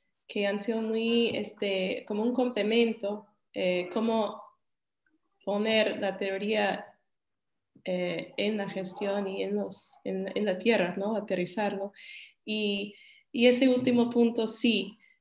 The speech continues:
em, es muy fácil decir, "Hay que incorporar lo social, lo social es importante, la, el aspecto social de la vulnerabilidad es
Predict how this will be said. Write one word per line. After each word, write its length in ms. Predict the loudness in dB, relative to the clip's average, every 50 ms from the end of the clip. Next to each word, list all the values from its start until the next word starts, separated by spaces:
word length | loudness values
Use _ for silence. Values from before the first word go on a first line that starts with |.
| _ _ _ _
em, 760 | -4 0 0 2 2 2 0 0 -2 -2 -2 -2 -4 -6 -14 _ _ _ _ -20 _ _ _ _ _ _ _ _ _ _ _ _ _ _ _ _ _ _ _ 2
es 160 | 4 6 8
muy 220 | 10 10 10 8
fácil 400 | 8 8 6 6 6 6 4 2
decir, 440 | 2 2 0 2 4 4 4 4 2 4
"Hay 160 | 4 4 4
que 140 | 4 2 0
incorporar 580 | 0 0 0 -2 -2 -2 0 0 0 2 2 0
lo 80 | -2
social, 480 | -4 -4 -8 -6 -4 -2 -2 0 0 -2
lo 80 | -2
social 480 | -4 -4 -6 -6 -2 -2 0 0 0 0
es 120 | -2 -4
importante, 1040 | -6 -6 -6 -8 -8 -6 -4 -2 -2 -2 -2 -2 -2 0 0 0 -2 -4 -6 -12 -16 -8
la, 260 | -4 -2 -2 -2 -2
el 120 | -2 -4 -4
aspecto 400 | -4 -4 -2 -4 -4 -4 -4 -6
social 400 | -6 -6 -8 -4 -2 0 2 2
de 60 | 2 2
la 80 | 2
vulnerabilidad 680 | 0 0 0 0 2 2 2 2 2 2 2 0 0 0
es 800 | 0 -2 -2 -6 -8 -8 -8 -6 -6 -6 -6 -8 -10 -12 -16